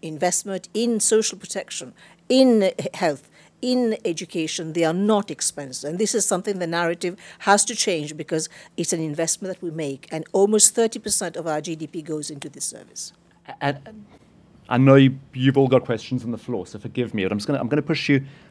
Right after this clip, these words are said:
Speaker 2: one inch further, which is just politics is about trade-offs. What, what couldn't you do, what couldn't your country do in making those trade-offs that it, that it, that it, that it did to, to prioritize, for instance, education?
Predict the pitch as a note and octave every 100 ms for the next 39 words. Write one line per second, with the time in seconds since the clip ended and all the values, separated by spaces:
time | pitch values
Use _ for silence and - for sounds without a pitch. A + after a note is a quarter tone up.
0 | _ - C3 C3 C#3 B2+ A#2+ - B2+ A#2
1 | G2 G#2+ - C3 D3+ C#3 - - - _
2 | _ - - _ _ _ _ - D3+ C3+
3 | - A2+ A2 G#2 - A2 F2+ F2 - A2+
4 | A2+ C3 C#3+ C#3 C3+ E3 - - D#3+ D3
5 | C3+ A2+ G2+ F#2+ A#2 C3+ - - A2 A2+
6 | - A#2+ G#2+ G2+ A2 G#2 A2 F#2 F#2 A#2+
7 | - F3+ _ _ - A#2+ A#2 A2 A#2 G#2+
8 | G#2 - G#2+ G2+ F#2+ - G2+ F#2 - F#2
9 | - - - F#2+ _ _ - G#2 - A2
10 | F2+ - - G#2+ - - G#2 F#2+ F#2+ -
11 | F#2+ F2+ - _ _ _ _ _ - F#2+
12 | G2 G2 F#2 F2+ F2+ G2+ F2 -